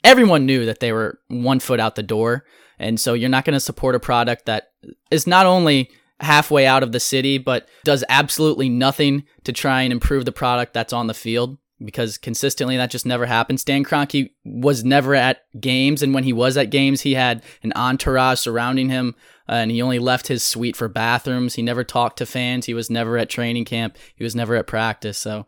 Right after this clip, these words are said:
if that's the product you're giving to the city, there's no reason to support you anyways. And I think that all of these tweets coming out and everything, all the emails coming out now,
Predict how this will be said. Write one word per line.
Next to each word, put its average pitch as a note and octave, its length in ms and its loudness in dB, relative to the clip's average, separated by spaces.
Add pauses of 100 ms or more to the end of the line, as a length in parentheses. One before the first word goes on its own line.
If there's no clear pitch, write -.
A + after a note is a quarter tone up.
if C#3+ 160 -4
that's D#3 220 2
the - 100 0
product D3+ 440 2
you're C3+ 80 -2
giving C3+ 260 0
to - 100 -8
the C3 100 -2
city, C3 260 -2
there's B2 200 -2
no A#2+ 120 -4
reason A2+ 200 -4
to A2 60 -6
support A#2 400 -6
you G#2 140 -8
anyways. G2 460 -8
And G#2+ 200 -8 (240)
I A#2+ 120 -2
think C3 260 -4
that B2 240 -2
all B2+ 160 2
of C#3 100 0
these C#3 400 2 (260)
tweets - 320 0
coming D3 320 2
out C#3 220 4
and B2+ 160 2
everything, C3 580 0
all C#3 160 2
the B2 160 -4
emails C3 560 2
coming A#2 280 -4
out A2+ 180 -2
now, A2 320 -4